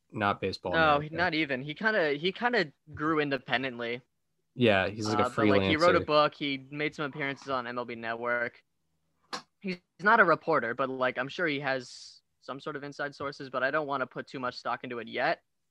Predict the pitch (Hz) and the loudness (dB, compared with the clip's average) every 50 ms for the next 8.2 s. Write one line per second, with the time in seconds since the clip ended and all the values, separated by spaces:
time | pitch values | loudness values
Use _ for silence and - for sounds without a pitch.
0 | _ _ _ - 127 117 117 117 113 113 117 120 - _ _ _ _ _ _ _ | _ _ _ -8 -4 -2 -2 -2 -2 -4 -8 -12 -16 _ _ _ _ _ _ _
1 | _ _ _ _ _ _ _ _ _ _ - 143 160 160 160 165 160 147 143 139 | _ _ _ _ _ _ _ _ _ _ -2 0 0 2 4 4 4 4 4 2
2 | - - - 135 135 147 151 160 151 - 165 165 160 151 - - 170 165 160 - | 0 -2 -4 -2 -2 -2 -2 -4 -4 -4 -4 -4 -4 -6 -6 -4 -4 -4 -2 -2
3 | 165 156 156 151 156 151 151 151 - 143 123 123 123 123 123 120 123 127 127 - | -4 -4 -2 0 0 0 0 0 -2 -2 0 0 0 0 0 -2 -2 -4 -4 -4
4 | - 127 120 120 117 117 117 110 - - _ _ _ 147 143 135 143 139 131 131 | -4 -2 -2 -2 -2 -4 -8 -10 -12 -16 _ _ _ -18 -8 -4 -4 -4 -4 -4
5 | 123 123 127 127 123 120 113 107 113 127 143 156 - - 185 _ _ - 143 147 | -8 -8 -8 -8 -6 -6 -6 -2 -2 0 0 0 -2 -6 _ _ _ -16 -14 -10
6 | 147 151 151 165 165 - - - - _ _ _ _ _ _ _ _ _ _ _ | -8 -6 -6 -6 -8 -10 -16 -20 -20 _ _ _ _ _ _ _ _ _ _ _
7 | 135 131 120 110 101 95 92 - - - - _ - _ - 113 117 113 110 107 | 6 6 8 8 6 6 4 2 -2 -8 -18 _ -20 _ -4 2 4 6 6 6
8 | 107 107 - _ | 4 2 -4 _